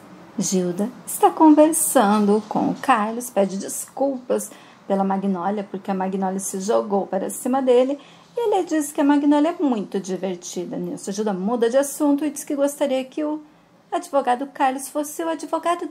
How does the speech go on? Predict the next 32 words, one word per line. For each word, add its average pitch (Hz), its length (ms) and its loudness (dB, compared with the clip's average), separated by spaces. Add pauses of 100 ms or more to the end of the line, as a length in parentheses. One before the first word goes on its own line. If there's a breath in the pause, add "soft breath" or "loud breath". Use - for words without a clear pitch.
dela, 208 400 -2 (240)
pra 285 120 -6
separação 311 880 -4 (100)
com 160 180 -6
o 170 60 -8
João. - 340 -4 (400 soft breath)
E - 40 -6
o 427 40 -2
advogado 220 540 0
diz - 140 -8
que 247 100 -4
é - 20 -2
melhor, 190 540 -2
é, 190 280 -4
ele 202 240 0
indicar 196 500 -4
um 403 80 0
outro 311 380 0
advogado. 175 640 -4 (360 loud breath)
E 320 40 2
ela 302 160 8
diz 294 140 -2
que 330 80 0
faz 311 240 0
questão 339 540 2
que - 140 -10
seja 320 540 -4
ele. 196 440 -2 (480)
E 415 140 0
ele 220 140 0
acaba 214 360 -2
concordando. 185 920 -4